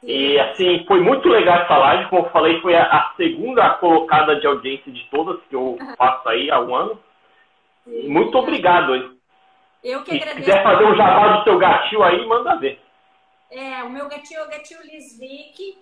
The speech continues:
Speaker 1: Lisvik, porque o nome, Annelise Vicente, meus filhos,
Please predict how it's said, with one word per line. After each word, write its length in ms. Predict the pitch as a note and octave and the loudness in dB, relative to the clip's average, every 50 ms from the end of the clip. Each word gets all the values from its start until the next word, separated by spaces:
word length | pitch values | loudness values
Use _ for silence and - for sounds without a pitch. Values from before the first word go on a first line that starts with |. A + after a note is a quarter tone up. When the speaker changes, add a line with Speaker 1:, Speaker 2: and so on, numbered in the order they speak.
| _ _ _ _ _ _ C4+ | _ _ _ _ _ _ -20
Speaker 1:
Lisvik, 880 | D#4+ D#4 C#4+ - - C4 C#4 D4+ E4+ F4+ F4 - F4 E4+ D#4+ - _ - | -20 -20 -20 -20 -20 -20 -20 -20 -20 -20 -20 -20 -20 -20 -20 -20 _ -20
porque 280 | D4 C#4+ - - D#4 C#4+ | -20 -20 -18 -16 -14 -12
o 100 | C#4 C4+ | -12 -10
nome, 340 | C4+ C#4 D#4 E4 F4 G4 G4+ G4 F#4+ C4+ | -8 -8 -8 -8 -10 -12 -14 -18 -20 -20
Annelise 540 | C#4 C#4 C#4+ D4 D4 D4+ D#4+ D#4 D4 C#4 C4+ | -20 -18 -18 -18 -18 -18 -20 -20 -20 -20 -20
Vicente, 520 | C#4 C4+ - - C#4 D#4+ - - - C#4 | -20 -20 -20 -18 -16 -18 -18 -20 -20 -18
meus 300 | C4 B3+ B3+ - - - | -18 -16 -16 -18 -20 -20
filhos, 580 | C4 C4+ C#4+ D4 F4 F4+ F4 - - - _ | -20 -20 -18 -16 -16 -16 -16 -18 -20 -20 _